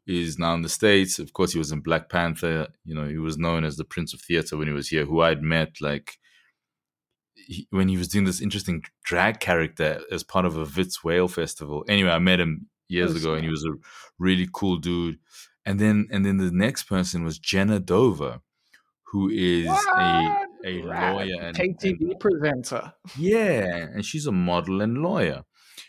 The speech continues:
Speaker 1: And I was like, "Yo, I gotta, I wanna, I wanna interview these two people, man. This would be so cool." So anyway, the people at the publishing house set up the interviews, and I think I meet Atandwa in Rosebank.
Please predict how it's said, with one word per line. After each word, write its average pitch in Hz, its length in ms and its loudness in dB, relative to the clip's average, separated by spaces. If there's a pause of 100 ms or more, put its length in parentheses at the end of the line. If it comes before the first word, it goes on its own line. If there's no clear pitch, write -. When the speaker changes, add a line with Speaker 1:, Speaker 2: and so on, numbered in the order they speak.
(220)
Speaker 1:
And 90 540 0 (120)
I - 60 -10
was 117 80 -10
like, 113 120 -6
"Yo, 135 120 2
I 101 120 -2
gotta, 117 200 -6
I 107 80 -8
wanna, 120 180 -2 (140)
I 98 40 -2
wanna 117 180 -2
interview 127 400 -4
these 92 140 -6
two - 140 -12
people, 107 300 -4
man. 104 200 -2
This 120 140 -4
would 123 60 -8
be 113 40 -4
so 113 180 -4 (100)
cool." 123 340 -2 (640)
So - 300 -4
anyway, 101 720 4 (680)
the 95 120 -4
people 139 440 0
at 104 380 -2
the 92 240 2
publishing 104 540 0
house 82 420 -4 (140)
set 113 280 4
up 104 180 2
the 82 280 2
interviews, 90 720 -2 (560)
and 90 320 2
I 87 100 4
think 98 200 0
I 90 60 4
meet 90 220 4
Atandwa 87 540 2
in 82 80 0
Rosebank. 80 760 0